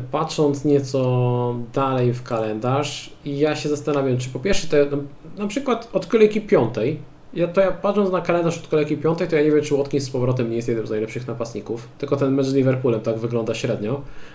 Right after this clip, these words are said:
bo w tym samym czasie, m, e, Jackson gra z Nottingham Forest, Alvarez gra z Fulham i to wygląda tak sobie, a od kolejki piątej ten kalendarz już wygląda dużo lepiej. E, po drugie ma pewne minuty,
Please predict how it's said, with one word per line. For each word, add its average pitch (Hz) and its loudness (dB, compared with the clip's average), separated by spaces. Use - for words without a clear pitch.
bo 120 2
w 117 -4
tym 139 -2
samym 127 2
czasie, 123 2
m, 139 0
e, 127 4
Jackson 143 2
gra 123 4
z 120 0
Nottingham 120 0
Forest, 143 4
Alvarez 120 2
gra 110 0
z 110 -2
Fulham 139 2
i 131 2
to 131 2
wygląda 131 2
tak 127 -2
sobie, 107 -4
a - -2
od 117 -2
kolejki 143 2
piątej 143 0
ten 135 -2
kalendarz 131 0
już 123 -4
wygląda 117 -2
dużo 120 2
lepiej. 104 -4
E, 110 -4
po 147 -2
drugie 160 2
ma 131 2
pewne 139 2
minuty, 117 0